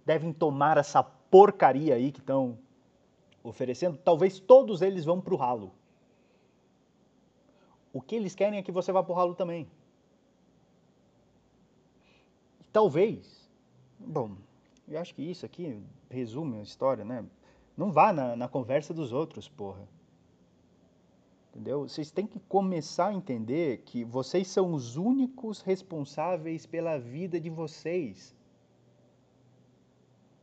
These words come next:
Sabe? E, intelectualmente, isso é muito importante. Isso, o, intelectualmente, eu acho que a, a pessoa dizer que ela é madura, é,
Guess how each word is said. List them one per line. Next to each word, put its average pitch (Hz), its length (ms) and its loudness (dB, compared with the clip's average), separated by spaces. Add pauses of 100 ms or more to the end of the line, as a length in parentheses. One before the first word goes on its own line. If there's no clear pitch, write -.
(160)
Sabe? 110 300 -12 (2000)
E, 127 320 -16
intelectualmente, 185 1200 -2
isso 113 200 -8
é 131 40 -4
muito 135 240 -4
importante. 113 640 -10
Isso, 160 260 -8
o, 120 460 -10 (880)
intelectualmente, 185 760 0
eu 165 80 2
acho 175 160 0
que 139 260 -6
a, 127 260 -12
a 120 40 -10
pessoa 147 600 -2 (1700)
dizer 131 520 0
que 117 340 -6
ela 139 240 2
é 151 100 2
madura, 156 640 -2
é, 104 320 -8